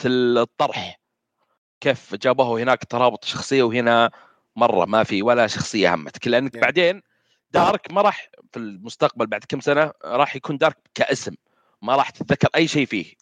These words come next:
Speaker 1: أنا تابع دارك وخلاص.
Speaker 2: بالضبط، إيه.
Speaker 1: عكس مثلًا
Speaker 2: صح.
Speaker 1: The Leftovers، يعني.
Speaker 2: آه، صراحة ما، ما فهمت وش الأشياء اللي مو مترابطة عندك.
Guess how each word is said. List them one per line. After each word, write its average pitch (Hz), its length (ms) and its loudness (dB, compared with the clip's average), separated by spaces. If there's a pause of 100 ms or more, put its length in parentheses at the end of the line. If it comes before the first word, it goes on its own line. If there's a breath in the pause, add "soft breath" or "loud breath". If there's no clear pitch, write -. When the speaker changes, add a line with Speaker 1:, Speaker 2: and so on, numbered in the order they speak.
Speaker 1:
أنا 120 140 2
تابع 117 240 2
دارك 127 280 -2
وخلاص. - 540 -2
Speaker 2:
بالضبط، 110 340 -12
إيه. 87 80 -6
Speaker 1:
عكس 127 260 0
مثلًا 117 380 0
Speaker 2:
صح. 117 80 0
Speaker 1:
The 117 80 -4
Leftovers، 82 500 -6
يعني. 71 200 -18 (1700)
Speaker 2:
آه، 135 640 0
صراحة 156 340 -2
ما، 139 320 0
ما 139 160 -2
فهمت 117 400 -10
وش 104 200 -12
الأشياء 101 360 -4
اللي 95 100 -2
مو 104 140 -6
مترابطة 95 640 -2
عندك. 90 680 -8